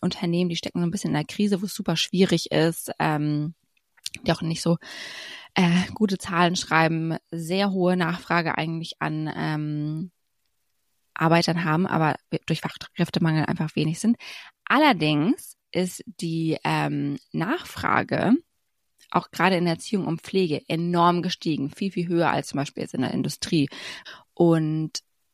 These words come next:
das fand ich super interessant von den, ähm, Sachen. Vor allen Dingen, dass Leute viel weniger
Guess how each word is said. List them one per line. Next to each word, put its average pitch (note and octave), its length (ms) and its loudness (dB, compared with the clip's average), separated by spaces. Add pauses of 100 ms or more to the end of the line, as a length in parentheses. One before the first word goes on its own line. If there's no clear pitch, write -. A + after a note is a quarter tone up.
das - 240 -6
fand E3 180 -4
ich - 140 -8
super - 340 -2
interessant - 680 -4 (440)
von D3 160 -2
den, C#3 300 -2
ähm, C3+ 240 -6
Sachen. - 280 -10
Vor - 160 -6
allen B3+ 220 6
Dingen, B3+ 180 4
dass G3 160 -2
Leute F3+ 300 0
viel B3+ 300 6
weniger G3+ 560 2